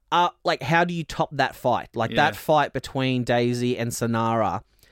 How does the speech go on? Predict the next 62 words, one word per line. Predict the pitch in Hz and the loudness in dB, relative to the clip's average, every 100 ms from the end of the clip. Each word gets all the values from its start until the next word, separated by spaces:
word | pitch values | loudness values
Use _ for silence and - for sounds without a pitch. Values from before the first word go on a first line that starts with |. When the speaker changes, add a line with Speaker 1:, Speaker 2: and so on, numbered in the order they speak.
| _ _ _ _ - | _ _ _ _ -2
Speaker 1:
I | 143 | 0
don't | 147 143 | 2 2
think | 143 | 0
you | 120 | -2
can | 117 110 | -4 -4
top. | - 101 92 | -2 -4 -2
So | - | -4
it's | 127 | -2
like, | 131 135 | -2 -2
if | 151 | -2
you're | |
gonna | 180 | 0
bring | 180 151 | 0 -4
Sonara | 139 139 135 | -2 0 2
back | 123 - | 0 -2
from | 127 | -4
the | 110 | -4
dead, | 107 127 110 107 | -2 0 0 -2
you've | 117 | -4
gotta | 139 123 | 0 0
one-up | 113 117 117 113 - | 0 0 2 0 -2
what | 95 107 104 | -4 -6 -2
they | 113 | -2
just | 113 110 - | 0 -4 -4
did, | 113 107 | -4 -2
Speaker 2:
Yeah. | 117 113 | -2 -2
Speaker 1:
like, | 110 104 110 | -2 -2 -2
in, | 113 _ | -6 _
you | 123 123 | -2 0
know, | 113 | 0
rolling | 113 117 117 | 2 0 0
around | 113 107 107 | -2 -2 -2
in | |
the | 104 | -4
Zephyr. | 104 110 110 104 | -2 -4 -4 -4
So | 117 | -4
I'm | 113 | -2
like, | 113 113 - - _ _ _ _ 98 | -2 -2 -6 -16 _ _ _ _ -6
"No, | 101 101 | -2 0
maybe | 107 107 | 0 -2
Sonara | - 107 104 98 | -4 -4 -2 -4
is | 80 87 | -6 -10
dead. | - 55 - | -12 -14 -10
Speaker 2:
Mm. | 131 127 | -6 -4
Speaker 1:
Maybe | 110 110 | -2 -2
she's | 101 107 - - 110 | -4 -8 -10 -16 -14
g-, | - 107 110 | -14 -12 -8
she, | 110 | -8
maybe | 98 101 98 | -6 -6 -6
she's | - 101 | -8 -10
just | 98 - | -12 -12
gone, | 87 82 | -12 -12
gone." | - - _ - | -14 -20 _ -8
Speaker 2:
Yeah, | 139 135 113 | -2 0 0
'cause | - 156 | -2 -4
I | |
guess | 190 196 | -2 0
so | 202 196 | 0 0
far | 185 160 | 0 0
we | 143 | -2
haven't | 147 139 | -4 -6
seen | 123 139 127 123 113 | -8 -6 -4 -4 -6